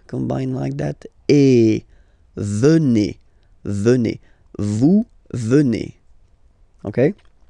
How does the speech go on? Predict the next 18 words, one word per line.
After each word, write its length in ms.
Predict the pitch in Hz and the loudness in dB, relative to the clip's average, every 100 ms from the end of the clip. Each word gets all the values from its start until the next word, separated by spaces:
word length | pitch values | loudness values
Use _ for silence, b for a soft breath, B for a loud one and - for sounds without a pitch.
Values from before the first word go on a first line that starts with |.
| _ _ - | _ _ -12
And 100 | 127 | -4
then 100 | 131 | -2
the 80 | 123 | 0
last 300 | 139 180 - | 0 -2 -4
form. 320 | - 175 196 - B B B | -2 0 0 -4 B B B
So 140 | - | 0
remember 440 | 139 165 196 180 | 2 2 0 2
here, 260 | 143 151 160 | 2 2 0
it's 160 | 101 - | -2 -6
quite 240 | 135 147 | -4 -2
interesting 500 | 131 120 170 - 127 | -2 -6 -6 -4 -4
because 340 | 113 113 117 123 | -4 -4 -6 -4
we've 360 | 117 196 175 | -2 0 0
got 200 | 151 139 | 0 -2
this 280 | 120 117 - - _ _ _ _ _ _ - | -4 -8 -10 -18 _ _ _ _ _ _ 0
E 180 | 175 165 | 0 2
vowel 440 | 143 139 135 131 | 0 0 0 0
here, 320 | 127 143 190 | 0 -2 -2